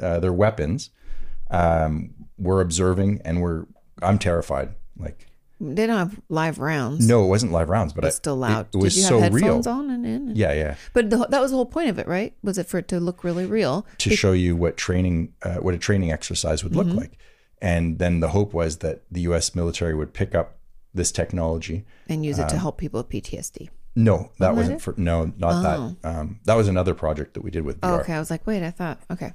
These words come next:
Speaker 2: Mm-hmm.
Speaker 1: Yeah, we, we worked both sides of the equation. We're like, "We'll do a, a, a
Speaker 2: Get you ready
Speaker 1: training
Speaker 2: to go
Speaker 1: film,
Speaker 2: in.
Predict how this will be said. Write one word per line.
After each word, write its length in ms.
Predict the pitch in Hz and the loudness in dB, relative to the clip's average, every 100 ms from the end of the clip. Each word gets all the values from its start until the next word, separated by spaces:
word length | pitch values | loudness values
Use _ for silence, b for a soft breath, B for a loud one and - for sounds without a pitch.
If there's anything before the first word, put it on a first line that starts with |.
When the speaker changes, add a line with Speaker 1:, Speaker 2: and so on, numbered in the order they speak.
| - | -12
Speaker 2:
Mm-hmm. 100 | 175 | -6
Speaker 1:
Yeah, 120 | 180 90 | 2 4
we, 180 | 92 | 4
we 220 | 90 87 87 | 0 0 0
worked 400 | 82 90 - 120 | 0 -2 -6 -2
both 180 | 87 | 0
sides 280 | 85 82 73 | 2 0 0
of 40 | 76 | -4
the 140 | 73 | -6
equation. 480 | 67 78 73 71 73 | -4 -4 -4 -4 -8
We're 140 | 85 | -6
like, 240 | 76 65 - b b b b b | -4 -4 -10 b b b b b
"We'll 280 | 90 78 73 - - - - - - | -2 -2 -2 -8 -14 -14 -16 -16 -2
do 220 | 110 90 | 2 2
a, 200 | 78 73 | 2 0
a, 120 | - | -2
a 40 | - | -4
Speaker 2:
Get 20 | |
you 80 | 196 | -2
ready 80 | 107 | 0
Speaker 1:
training 360 | - 139 156 | 4 6 6
Speaker 2:
to 60 | - | 6
go 60 | - 220 | 6 6
Speaker 1:
film, 20 | |
Speaker 2:
in. 260 | 226 240 262 | 4 2 -2